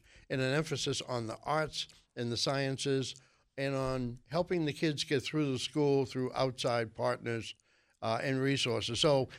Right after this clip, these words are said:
to answer your question directly, call the high school, find out if there's a registration process or not, go visit the high school. They have two, um,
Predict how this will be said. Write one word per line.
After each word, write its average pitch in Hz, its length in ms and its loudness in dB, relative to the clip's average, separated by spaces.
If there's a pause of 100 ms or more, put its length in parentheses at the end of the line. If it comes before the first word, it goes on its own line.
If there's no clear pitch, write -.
(100)
to 170 100 4
answer 165 320 6
your 151 120 6
question 151 400 4
directly, 139 520 4 (480)
call 151 200 8
the 156 100 6
high 151 160 6
school, 143 460 2 (300)
find 147 280 2
out 143 320 4
if 151 180 -2
there's 135 200 2
a 113 60 0
registration 131 720 0
process 123 500 2
or 120 60 0
not, 113 320 0 (280)
go 139 120 4
visit 139 340 0
the - 80 0
high 127 180 2
school. 120 380 0 (240)
They 143 140 2
have 131 260 2
two, 170 440 4 (440)
um, 123 560 -2